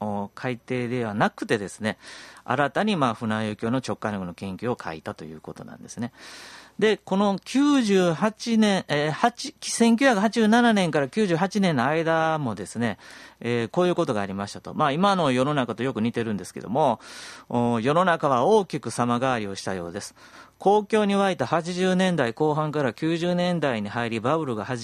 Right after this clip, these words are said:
けて、えー、今の、お、船井先生の周辺でも多くの人たちや企業が不況に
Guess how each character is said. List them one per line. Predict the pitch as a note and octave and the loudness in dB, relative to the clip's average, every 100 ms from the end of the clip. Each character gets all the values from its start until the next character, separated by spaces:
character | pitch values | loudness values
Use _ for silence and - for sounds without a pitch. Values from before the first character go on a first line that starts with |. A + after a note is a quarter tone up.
| A#2 | -10
け | F#2 | -2
て、 | C3+ G#2+ - - - - - | -2 -2 -6 -20 -20 -20 -8
え | A#2+ A#2+ A#2 - | -4 -2 -2 -2
ー、 | |
今 | F#3 D#3 | 0 2
の、 | D#3+ E3+ - | 2 0 0
お、 | - A#2 A2+ A2 | -4 -2 -2 -2
船 | A#2+ C3+ | -2 -2
井 | C3 | -2
先 | D#3 | -4
生 | C#3+ C#3+ | -2 -4
の | D3 | -2
周 | B2 D3+ | -2 -2
辺 | D3 D3+ | -2 0
で | |
も | G3 D3 - - - | 0 0 -4 -16 -2
多 | D3 D3+ | 0 2
く | C3+ | 2
の | B2+ | 0
人 | A#2+ D#3 | 0 -4
た | C3 | -4
ち | A2+ | -2
や | A#2 | -4
企 | - E3 | -4 -2
業 | D#3 | 0
が | C#3+ F3 - | 2 0 0
不 | - | -16
況 | - G3 G3+ | 2 4 6
に | A3 | 2